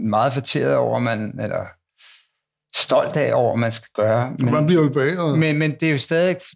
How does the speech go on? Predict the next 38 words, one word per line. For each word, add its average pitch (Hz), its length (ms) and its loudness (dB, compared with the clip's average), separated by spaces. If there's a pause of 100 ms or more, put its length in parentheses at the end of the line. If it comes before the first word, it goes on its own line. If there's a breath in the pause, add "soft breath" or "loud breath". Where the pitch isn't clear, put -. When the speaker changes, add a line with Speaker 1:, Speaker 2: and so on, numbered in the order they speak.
(160)
Speaker 1:
et 160 200 -6
menneske, 139 480 0
der 147 180 -4
står 143 280 0
foran 143 360 0
en, 135 300 -4 (120)
og 123 120 -6
det 135 80 0
er 131 40 2
jo 120 80 0 (140)
det 160 120 2
menneskes, 139 1000 0 (1700)
øh, 135 100 0
et 127 240 -2
ord, 123 200 2
jeg 123 100 -2
bruger 131 180 -2
tit, 123 300 -2
det 139 60 -2
er 127 40 -2
karisma, 135 560 0
ikke? 139 220 -4
Altså, 131 200 -2 (160)
på 143 120 0
en 151 120 0
eller 135 120 0
anden 139 120 2
måde 131 180 0
udstråling, 127 1000 -2
eller... 113 400 -2 (460)
og 143 200 -2
det 160 60 0
er 170 40 2
jo 175 120 2
ikke 165 180 0
noget, 156 220 2
man 160 180 0
kan 135 280 0